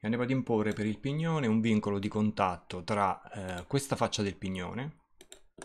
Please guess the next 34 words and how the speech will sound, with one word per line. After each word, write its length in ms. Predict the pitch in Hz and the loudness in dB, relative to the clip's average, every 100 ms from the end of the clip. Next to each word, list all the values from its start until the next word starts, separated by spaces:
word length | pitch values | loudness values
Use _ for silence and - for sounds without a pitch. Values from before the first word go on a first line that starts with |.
| - _ _ - | -20 _ _ -20
e 100 | - | -14
questa 240 | - 120 104 | -8 -4 -2
faccia 280 | 110 - | -2 -2
del 140 | 98 87 | -2 -6
supporto, 720 | - - 85 - - 175 - - - - - - - - - _ - _ - - | -12 -10 -10 -10 -10 -10 -10 -20 -20 -20 -20 -20 -20 -20 -20 _ -20 _ -18 -12
più 140 | - 120 | 0 2
un 100 | 120 | 4
vincolo 400 | 120 104 104 101 | 4 4 2 0
di 100 | 104 | 0
coincidenza 840 | 127 135 - 139 135 101 - 95 | -2 0 -2 0 0 0 -2 -6
tra 240 | - 101 92 | -4 -4 -4
questo 380 | - 147 - 127 | -2 -4 0 0
asse, 480 | 104 - 98 90 - - - _ | 0 -2 -10 -12 -18 -20 -20 _
l'asse 260 | 104 90 110 | -8 -4 -2
del 140 | 98 | -4
pignone 460 | - 156 110 95 104 | -2 -2 0 -2 -4
e 100 | 123 | -4
l'asse 360 | 101 87 - | -4 -4 -6
del 160 | 87 85 | -6 -8
su-, 220 | - 101 | -10 -8
del 340 | 92 95 98 92 | -6 -4 -2 -4
foro 320 | - 101 92 | 0 0 0
nel 180 | 90 - | -8 -8
supporto, 520 | - - 80 - - | -12 -14 -16 -12 -8
in 80 | 113 | -8
questo 300 | - - 85 | -8 -12 -12
modo. 320 | - - - - - - - - | -14 -20 -20 -20 -16 -18 -16 -6
Allora, 220 | 107 104 | -2 0
come 160 | 123 | 2
vedete 360 | 143 120 123 143 | 2 2 2 2
ho 260 | - 107 - | 0 -4 0
commesso 440 | 110 107 - 113 | 4 4 2 -2
un 180 | 110 117 | 2 4
errore, 580 | 127 110 104 104 127 | 6 4 2 2 -2